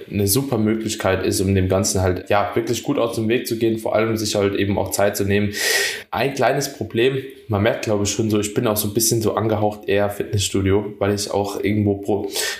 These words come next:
probiert habe und halt eben auch ganz, ganz viele Erfahrungswerte habe, auch mit Klienten. Irgendwann kommt halt eben auch im Home-Training so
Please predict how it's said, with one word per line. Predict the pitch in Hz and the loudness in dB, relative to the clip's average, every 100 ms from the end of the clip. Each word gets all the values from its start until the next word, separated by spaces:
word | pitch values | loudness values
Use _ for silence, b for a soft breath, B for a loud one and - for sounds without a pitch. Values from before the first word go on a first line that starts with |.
| B | B
probiert | 107 98 120 - | -4 -2 -2 0
habe | 202 113 123 113 | 0 2 0 0
und | 104 107 107 | 0 -2 -2
halt | 107 | 0
eben | 110 110 | 0 0
auch | - 104 | -2 0
ganz, | 113 113 | -2 -2
ganz | 120 113 | -2 -2
viele | - 117 | 0 0
Erfahrungswerte | 98 95 104 113 107 101 101 | 0 0 0 0 -2 -2 0
habe, | 98 101 | 0 0
auch | 101 | 0
mit | 107 95 | -2 -2
Klienten. | 104 98 113 - | 0 0 0 -2
Irgendwann | 113 127 117 104 | 0 2 0 0
kommt | 120 117 | -2 0
halt | 104 | 0
eben | 101 110 107 | 0 0 0
auch | 101 | -2
im | 104 101 | 0 0
Home-Training | 110 117 107 98 104 | 0 0 0 0 0
so | 104 | 2